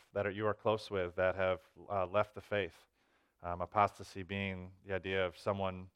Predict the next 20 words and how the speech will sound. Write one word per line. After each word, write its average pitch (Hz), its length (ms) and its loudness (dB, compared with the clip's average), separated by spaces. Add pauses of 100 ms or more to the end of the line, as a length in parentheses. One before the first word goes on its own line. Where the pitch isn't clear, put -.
(400)
it's - 100 -4
not 120 120 4
just - 220 -2
an 104 80 -2
unbeliever, 104 480 2
it's 95 140 -4
someone 107 300 2
who 101 180 -2
has, 98 340 -2 (160)
you 98 80 -10
know, 90 100 -4
been 95 200 0
a 90 40 -4
part 127 340 8
of 110 80 6
the 107 80 4
church 104 380 2
and 101 120 -6
has 90 160 -8
left 95 460 4